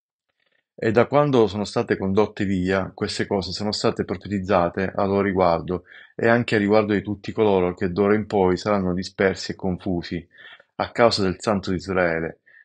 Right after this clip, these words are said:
poiché essi induiranno il loro cuore contro di lui. Pertanto saranno dispersi fra tutte le nazioni e saranno odiati da tutti gli uomini. Nondimeno, dopo che essi saranno stati allevati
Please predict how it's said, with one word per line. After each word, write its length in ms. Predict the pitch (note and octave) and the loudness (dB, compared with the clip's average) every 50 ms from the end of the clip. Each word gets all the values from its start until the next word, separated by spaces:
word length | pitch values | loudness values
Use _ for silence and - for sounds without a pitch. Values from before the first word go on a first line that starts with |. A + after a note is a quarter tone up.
| _ _ | _ _
poiché 360 | - A2+ - - A#2+ G#2 - | -6 -6 0 4 4 4 4
essi 520 | A2 A2+ G#2 F#2+ - - - A#2 A2+ A2 A2 | 2 0 0 -2 -4 -8 -6 -4 -2 -2 -2
induiranno 500 | G#2 G2+ A2 A2 A2 A#2 A#2 A2+ A2 G#2 | -2 0 0 2 4 4 4 2 2 0
il 80 | F#2+ | 0
loro 240 | F#2 G#2 G#2+ A#2 A2+ | 0 2 0 0 0
cuore 380 | - G2 F2 E2+ F2 F2+ F2+ F2 | -2 -4 -2 -2 -2 -2 -4 -4
contro 340 | - G2 G2+ F#2 - G#2+ | -2 -2 -2 -2 -2 -4
di 80 | F#2 F#2 | -4 -2
lui. 340 | F2+ F2 E2 E2 D#2+ D#2 - _ - - - - _ _ | -2 -2 -2 -4 -6 -6 -8 _ -20 -20 -20 -20 _ _
Pertanto 640 | _ A2+ G#2+ - - - G#2 F2+ F2+ F2 - - G2 | _ -4 -4 -2 0 0 2 2 0 0 -2 -4 -6
saranno 380 | F#2 - G#2 G2+ G2+ G2+ G2 G2 | -2 0 0 0 2 2 0 -2
dispersi 680 | G2 F#2+ - - - F2 E2 - - - - - - - - - _ | -2 -4 -4 -2 0 0 0 -2 -4 -10 -12 -14 -14 -14 -16 -18 _
fra 140 | - F#2+ | -10 -8
tutte 280 | F#2 - A2 - - A#2 | -8 -8 -8 -4 -4 -2
le 40 | F#2 | -2
nazioni 540 | F#2 F#2 - - - G2+ F2 E2+ F#2 G2 - | -2 -4 -6 -6 -4 -4 -2 -2 -4 -4 -6
e 140 | - G#2 | -6 -8
saranno 600 | - - - A#2+ A2+ A#2+ B2+ C3 C3 B2+ B2 A#2+ | -8 -2 0 0 2 2 0 0 -2 -2 -2 -2
odiati 640 | F#2+ G#2+ G2 G2 G2+ F#2+ G2 G2+ G2+ - A#2 - - | -2 -2 -2 0 0 2 0 0 -2 -4 -4 -4 -4
da 140 | G#2 G2+ G2 | -4 -6 -6
tutti 340 | - A2+ G2 - - - G2+ | -6 -8 -10 -10 -8 -6 -4
gli 40 | F#2+ | -2
uomini. 540 | F#2+ F#2 F2 E2+ E2 E2+ E2+ E2 D#2+ - _ _ _ _ _ _ _ _ _ _ _ _ _ _ _ _ _ _ - | -2 -2 -4 -4 -4 -6 -6 -8 -8 -12 _ _ _ _ _ _ _ _ _ _ _ _ _ _ _ _ _ _ -2
Nondimeno, 840 | A#2 A#2+ B2+ B2 C3+ A#2+ A2 G2+ F#2 F2+ F2+ G2 G2+ G2 - _ _ _ | 0 0 2 4 2 2 2 2 2 0 0 -2 -4 -4 -8 _ _ _
dopo 460 | - F#2+ F#2+ A#2+ B2 - A2 G2+ F#2+ | -10 -2 0 0 0 0 0 -2 -2
che 200 | - G#2+ F#2+ F#2 | -2 -2 0 2
essi 380 | G#2+ A2 G#2 - - - F#2+ E2+ | 2 2 0 -2 -6 -10 -10 -6
saranno 320 | - G#2 G#2 G#2+ G#2 G2 | -4 -2 -2 -2 -2 -4
stati 320 | - - A#2 A2+ G#2+ - | -4 0 0 0 0 0
allevati 640 | G2+ F2+ F2+ F2 F#2+ G2 G2+ G#2 G2 - F2+ E2+ D#2+ | 0 0 0 2 2 2 2 2 0 -2 -6 -8 -8